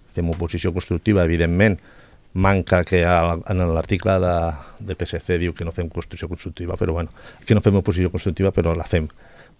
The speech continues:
perquè ajudem a, a, a plantejar les ordenances i tot això. Jo diria que el poble ara mateix està parat. El poble no té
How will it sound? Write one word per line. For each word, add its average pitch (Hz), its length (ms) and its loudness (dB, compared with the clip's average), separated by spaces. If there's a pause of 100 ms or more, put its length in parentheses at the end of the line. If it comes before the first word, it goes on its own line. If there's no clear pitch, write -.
perquè 80 360 -4
ajudem 85 340 -2
a, 82 160 -2
a, 92 160 -2
a 90 240 -4
plantejar 85 400 0
les 82 100 -4
ordenances 87 400 -4
i 85 60 -6
tot 87 160 -4
això. 92 160 -8 (480)
Jo 147 320 4
diria 131 320 6
que 120 220 6 (100)
el - 320 0
poble 110 220 6
ara 107 100 4
mateix 107 240 0
està 95 180 0
parat. - 300 -10 (1040)
El 95 160 -6
poble 101 240 4
no 101 80 4
té 92 320 2